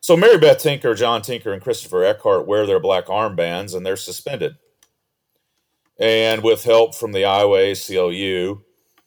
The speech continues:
they challenge that, uh, their suspensions in federal court. And the case goes before a federal district court judge named Roy Stevenson, who was a decorated military veteran.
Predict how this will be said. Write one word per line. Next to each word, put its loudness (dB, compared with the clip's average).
they 0
challenge -4
that, -2
uh, 0
their 0
suspensions -6
in -6
federal -2
court. -2
And -4
the -8
case 0
goes 2
before -2
a 2
federal 0
district -8
court -2
judge -2
named -8
Roy 2
Stevenson, -8
who -10
was -6
a -12
decorated -2
military -2
veteran. -2